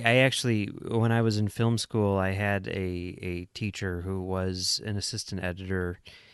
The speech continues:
in Hollywood, and, you know, she, she talked about how, you know, Stuart Baird was, like, the editor in residence at, I, I think, Paramount or, or something like that. I think I'm, I'm pretty sure it was Paramount.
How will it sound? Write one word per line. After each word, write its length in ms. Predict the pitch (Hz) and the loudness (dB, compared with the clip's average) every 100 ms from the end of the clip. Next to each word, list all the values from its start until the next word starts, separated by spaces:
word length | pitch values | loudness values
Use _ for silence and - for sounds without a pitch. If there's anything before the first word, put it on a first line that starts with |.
| _ - | _ -4
in 200 | 104 92 | -2 -2
Hollywood, 800 | - 95 95 90 87 82 85 - | -2 0 0 -2 -2 -4 -6 -10
and, 520 | 104 95 92 90 90 - | -6 -4 -2 -4 -6 -8
you 160 | 110 101 | -6 -4
know, 160 | 90 | -6
she, 320 | 85 - 107 | -6 -6 -6
she 180 | - 113 104 | -6 -4 -4
talked 340 | - - 113 | -6 -4 -4
about 280 | 95 92 90 | -2 -2 -2
how, 320 | 95 92 90 - - - _ - | -2 -2 -2 -8 -20 -20 _ -4
you 80 | 101 | -2
know, 60 | |
Stuart 360 | 90 - 110 98 | -2 0 0 2
Baird 360 | 87 101 95 90 | 2 2 0 0
was, 220 | 92 92 | -2 0
like, 220 | 95 - | -2 -2
the 180 | 101 95 | -6 -2
editor 460 | 92 101 95 90 | 2 2 2 0
in 180 | 92 87 | -2 -2
residence 680 | 85 90 92 90 87 85 - | -2 -2 -2 -2 -2 -2 -2
at, 200 | 90 87 - - | -4 -4 -8 -8
I, 120 | 104 | -6
I 200 | - 98 | -4 -6
think, 260 | - 101 - | -4 -6 -4
Paramount 680 | 101 92 87 85 87 - - | -2 0 0 -2 -4 -8 -8
or, 220 | 95 - 98 | -8 -8 -6
or 60 | |
something 360 | - 98 92 90 | -6 -4 -4 -6
like 160 | 85 90 | -6 -8
that. 180 | 87 104 | -8 -4
I 20 | |
think 160 | 151 | -4
I'm, 100 | - 87 | -4 -4
I'm 80 | 107 | -4
pretty 180 | 113 90 | -2 -2
sure 160 | - 85 | -2 -6
it 40 | |
was 80 | 82 | -4
Paramount. 540 | 98 92 80 80 - | -2 -2 -2 -8 -10